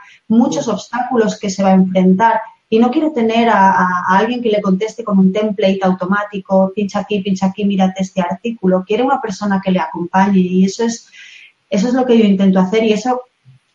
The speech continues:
es lo que, lo que tú haces. Quien, quien por un casual no te conozca de las personas que están al otro lado ahora viéndote,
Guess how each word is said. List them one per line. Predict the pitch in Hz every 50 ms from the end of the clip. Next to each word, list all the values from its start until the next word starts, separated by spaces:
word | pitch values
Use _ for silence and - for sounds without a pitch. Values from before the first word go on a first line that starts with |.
| _ _ -
es | - 208 190 190
lo | 208 196 185
que, | - 185 185 185 185 190
lo | 196 196 190
que | 190 185
tú | - 190 185
haces. | 185 185 185 240 233 -
Quien, | - 220 226 233 - _
quien | - 233 220 226 - - - _ _ -
por | 220 214 226
un | 254
casual | 294 370 359 359 311 277 262
no | 254 247
te | 240 220
conozca | 185 185 180 180 175 - - - 165 180 180
de | 180 180
las | 175 180 -
personas | - 175 - - 180 180 190 190 190
que | 208
están | 190 - 196 196
al | 185 185 180
otro | 175 - 180 170
lado | 170 175 175 175 175 170
ahora | 170 175 175 170
viéndote, | 170 175 175 180 185 190 190 208 214